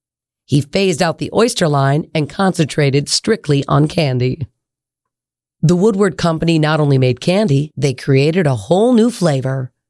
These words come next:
butter brickle. Their butter brickle candy was subsequently added to ice cream at the Blackstone Hotel in Omaha,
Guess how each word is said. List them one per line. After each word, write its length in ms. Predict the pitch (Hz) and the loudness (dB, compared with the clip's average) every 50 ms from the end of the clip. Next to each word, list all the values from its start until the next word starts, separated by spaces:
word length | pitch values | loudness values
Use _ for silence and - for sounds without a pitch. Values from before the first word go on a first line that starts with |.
| _ _ _ _ - | _ _ _ _ -8
butter 360 | 143 127 117 147 135 135 175 | -6 -2 0 0 2 2 0
brickle. 560 | 160 139 151 135 - 131 127 120 127 127 - _ _ _ _ _ _ _ _ _ _ _ - | 0 0 -2 -2 0 0 0 0 0 -2 -6 _ _ _ _ _ _ _ _ _ _ _ -8
Their 260 | 156 127 160 170 208 | -2 0 0 0 0
butter 340 | 240 180 135 165 160 156 147 | 0 0 2 2 2 2 0
brickle 360 | 120 113 160 165 160 151 123 | 0 0 -2 0 0 -2 -4
candy 340 | - - 175 180 - - 156 | -2 -2 0 0 2 2 2
was 240 | 139 131 143 135 - | 2 2 2 0 0
subsequently 760 | - 147 - - - - 240 240 - 196 151 110 147 139 - - | -4 -6 -6 -6 -2 -2 -2 0 0 -2 -2 0 0 -2 -2 0
added 300 | 139 143 160 175 180 131 | -2 0 0 0 0 -2
to 140 | 147 - | 0 0
ice 240 | - 170 220 233 - | 0 -2 0 -2 -4
cream 280 | - - 156 143 147 151 - | -2 0 0 2 0 0 -2
at 100 | - - | -6 -4
the 60 | - 135 | -4 0
Blackstone 560 | 135 143 147 156 190 - - - 214 208 202 | 2 2 2 2 0 -4 -2 0 2 2 4
Hotel 480 | 208 226 220 226 247 233 208 185 185 - - | 2 2 2 0 0 0 0 -2 -4 -2 -2
in 100 | 196 - | -4 -2
Omaha, 640 | - - 175 151 139 135 131 - - 87 65 - | 0 2 2 4 4 2 0 0 -2 -2 -2 -4